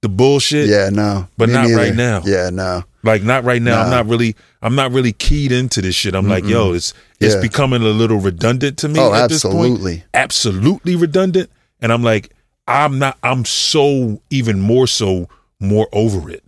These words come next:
Speaker 2: Every election year, I get so sick of the rhetoric,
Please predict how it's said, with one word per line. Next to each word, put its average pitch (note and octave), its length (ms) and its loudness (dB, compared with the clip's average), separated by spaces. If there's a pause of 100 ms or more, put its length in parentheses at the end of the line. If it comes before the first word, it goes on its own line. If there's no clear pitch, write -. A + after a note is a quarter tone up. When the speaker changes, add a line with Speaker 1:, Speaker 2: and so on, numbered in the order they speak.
(120)
Speaker 2:
Every F3+ 300 4
election C3+ 500 2
year, D#3 380 2
I C3 80 0
get C#3 220 0
so B2 380 0
sick - 640 -2
of A2 200 0
the G#2 100 2
rhetoric, G#2+ 720 -2